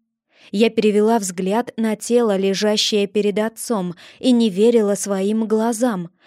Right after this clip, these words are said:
В окровавленном изумрудном платье на полу лежала мама —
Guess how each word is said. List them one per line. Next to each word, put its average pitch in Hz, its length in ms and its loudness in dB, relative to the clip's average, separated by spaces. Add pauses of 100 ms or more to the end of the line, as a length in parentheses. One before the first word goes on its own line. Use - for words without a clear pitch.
(160)
В 190 100 -2
окровавленном 196 920 0
изумрудном 202 640 -2
платье 202 640 -2 (180)
на 208 140 0
полу 202 420 0
лежала 214 560 0
мама — 233 560 0